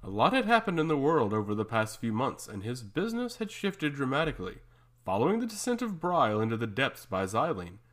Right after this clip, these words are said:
the shipping channels had become a lot more passive. Captains and crew alike were wondering when Xylene's next attack would be.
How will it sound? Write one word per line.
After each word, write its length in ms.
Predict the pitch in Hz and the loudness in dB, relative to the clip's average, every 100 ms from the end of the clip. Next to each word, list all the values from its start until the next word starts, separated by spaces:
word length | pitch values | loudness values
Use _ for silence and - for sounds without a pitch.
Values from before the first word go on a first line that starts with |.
| - | -12
the 80 | 95 | -6
shipping 340 | - 180 254 | -4 -2 -2
channels 340 | 233 233 208 | 0 0 0
had 140 | - 196 | -4 -4
become 260 | 202 208 | -2 0
a 60 | 196 | 2
lot 200 | 170 170 | 2 2
more 160 | 160 160 | 0 0
passive. 460 | 175 170 - 90 - _ - - | 0 -2 -2 -12 -12 _ -20 -12
Captains 400 | - 98 - 175 | -2 0 0 0
and 140 | 226 208 | 0 0
crew 220 | 226 226 | 0 0
alike 360 | 208 196 117 | 2 2 2
were 100 | 113 | -2
wondering 480 | 101 123 160 98 95 | 0 2 2 0 -2
when 200 | 98 104 | -2 -2
Xylene's 500 | 92 98 98 101 87 | 2 2 2 -2 -6
next 280 | 92 98 - | -6 -8 -10
attack 440 | 98 131 143 - | -6 -4 -4 -4
would 160 | 101 87 | -10 -6
be. 320 | 110 151 87 | -4 -4 -8